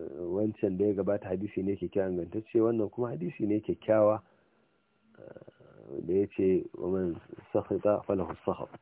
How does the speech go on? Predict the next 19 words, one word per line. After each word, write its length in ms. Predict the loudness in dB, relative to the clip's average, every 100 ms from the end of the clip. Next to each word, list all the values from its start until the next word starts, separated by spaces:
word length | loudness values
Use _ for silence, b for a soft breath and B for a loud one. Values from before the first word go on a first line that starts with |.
| _ B B B B B
Hadis 320 | 4 6 6
rakam 320 | 4 4 4 2
alfan 580 | -2 0 2 4 2 -8 -4
salasumiyyatin 760 | 0 0 0 2 2 0 -6 -8 -2
sab'un 280 | 2 2 0
wa 80 |
tis'un. 440 | -4 -10 -8 -8 -8 -8
Hadisi 320 | -4 -4 -2
mai 120 | -2
lamba 280 | -2 0 0
dubu 240 | -2 -4 -2
biyu 180 | 0
da 100 | 0
ɗari 260 | 0 0 2
uku 320 | 2 0 -8
da 120 | -4 -6
casa'in 380 | -6 -4 -2 -2
da 80 |
bakwai. 280 | -6 -10 -12